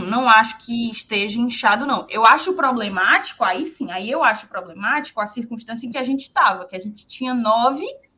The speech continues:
e na hora do vamos ver, não tinha quem decidisse. Não tinha quem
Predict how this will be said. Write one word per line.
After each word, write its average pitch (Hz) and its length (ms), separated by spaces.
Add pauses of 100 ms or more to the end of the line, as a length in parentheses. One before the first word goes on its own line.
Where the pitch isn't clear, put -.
(560)
e 294 120
na 285 200
hora 269 180
do 262 140
vamos 269 340
ver, 240 580
não 269 260
tinha 320 240
quem 320 180
decidisse. 349 840 (840)
Não 220 220
tinha 254 240
quem 262 640